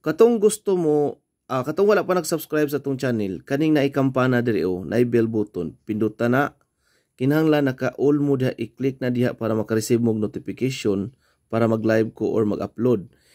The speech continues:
Dayon, katong wala pa naka-likes, ari diri sa kilid, oh, naay likes kilid sa button. Pindutan na ang likes.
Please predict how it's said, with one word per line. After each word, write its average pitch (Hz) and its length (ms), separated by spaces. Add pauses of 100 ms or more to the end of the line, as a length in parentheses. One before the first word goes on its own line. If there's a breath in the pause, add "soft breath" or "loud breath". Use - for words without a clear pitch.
(280 soft breath)
Dayon, 143 560 (480)
katong 175 320
wala 175 240
pa 147 80
naka-likes, 135 640
ari 131 240
diri 123 160
sa 123 160
kilid, 113 320
oh, 98 160
naay 113 240
likes 117 400
kilid 110 320
sa 110 80
button. 90 480
Pindutan 113 480
na 123 80
ang 113 160
likes. 131 480